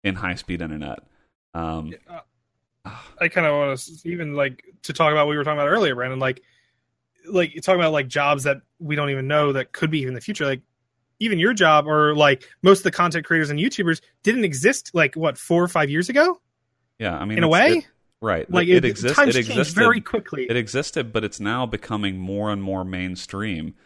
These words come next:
Speaker 1: which
Speaker 2: Yeah.
Speaker 1: surpri-, that's what surprises me even more, is this is not niche stuff anymore. This is mainstream stuff. And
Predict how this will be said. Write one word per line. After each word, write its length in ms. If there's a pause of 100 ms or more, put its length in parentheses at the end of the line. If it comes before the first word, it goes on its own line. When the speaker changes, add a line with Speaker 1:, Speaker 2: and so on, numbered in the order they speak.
(120)
Speaker 1:
which 260
Speaker 2:
Yeah. 80
Speaker 1:
surpri-, 280
that's 220
what 120
surprises 500
me 120
even 260
more, 360
is 340 (420)
this 180
is 160
not 460 (380)
niche 400
stuff 480
anymore. 520 (300)
This 180
is 160
mainstream 920
stuff. 580 (400)
And 460